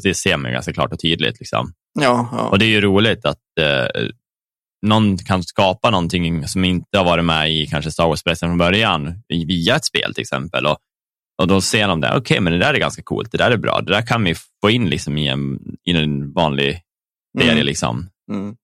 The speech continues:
Speaker 1: Ja. Ja.
Speaker 2: Ja. Nej, men så sen de här, eh, två, två senaste avsnitten, eh,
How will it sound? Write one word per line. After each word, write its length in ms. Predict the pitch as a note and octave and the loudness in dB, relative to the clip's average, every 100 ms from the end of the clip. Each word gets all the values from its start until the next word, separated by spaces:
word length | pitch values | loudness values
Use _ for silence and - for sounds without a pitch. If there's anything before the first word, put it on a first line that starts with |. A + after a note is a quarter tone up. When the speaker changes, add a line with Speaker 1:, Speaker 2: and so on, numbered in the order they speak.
| - | -2
Speaker 1:
Ja. 280 | F2 D#2 E2+ _ _ _ _ | 0 2 -2 _ _ _ _
Ja. 120 | - - _ _ _ _ _ _ _ _ _ _ _ _ _ - | -12 -12 _ _ _ _ _ _ _ _ _ _ _ _ _ -2
Speaker 2:
Ja. 440 | F#2 A2 A2+ B2 - _ _ - | 2 4 2 0 -6 _ _ -2
Nej, 240 | C3 C#3+ | 2 4
men 200 | D3+ D#3 | 4 4
så 140 | D3+ D3 | 2 2
sen 220 | E3 E3+ | 4 4
de 160 | D3+ | 4
här, 560 | C#3+ C#3+ C3+ C3+ B2+ B2+ | 4 4 4 4 4 2
eh, 100 | B2 | 0
två, 440 | - D3 C#3 B2+ A2+ G2+ - - | -2 2 4 4 2 -4 -8 -10
två 240 | - C3 B2+ | 0 2 2
senaste 440 | C3+ D3 D#3+ A2+ | 2 0 2 2
avsnitten, 560 | F#2+ - - - E2+ D#2+ | 0 -2 -6 -6 -6 -6
eh, 380 | - G#2+ G#2+ | -8 -4 -4